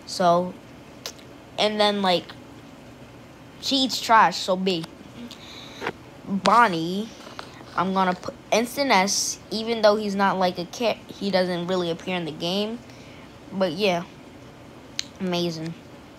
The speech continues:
Glamrock Freddy, Fred, Fe-, Fe-, Freddy Fazbear,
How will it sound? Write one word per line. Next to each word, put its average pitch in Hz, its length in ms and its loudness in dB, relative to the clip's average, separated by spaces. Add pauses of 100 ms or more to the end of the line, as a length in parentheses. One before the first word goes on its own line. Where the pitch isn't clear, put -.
(840)
Glamrock 185 460 2
Freddy, 226 540 4
Fred, 196 420 2
Fe-, - 520 -10 (460)
Fe-, - 280 -12 (840)
Freddy 277 220 6
Fazbear, 214 920 6